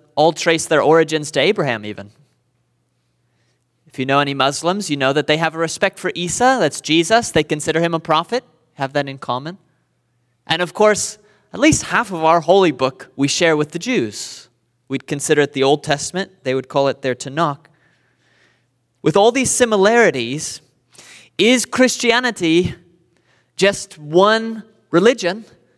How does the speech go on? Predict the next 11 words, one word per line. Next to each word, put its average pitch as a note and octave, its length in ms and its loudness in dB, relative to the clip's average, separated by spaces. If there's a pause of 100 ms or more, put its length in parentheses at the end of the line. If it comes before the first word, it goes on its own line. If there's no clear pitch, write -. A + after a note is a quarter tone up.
(440)
among G3+ 600 0
many A3 340 0
in E3+ 80 -2
a E3+ 80 -2
marketplace F#3+ 800 0
of D#3+ 100 -4
religions, D3+ 920 -2 (200)
just F3+ 240 -4
in G#3 80 0
different G3+ 320 -2
form? A#2 380 -2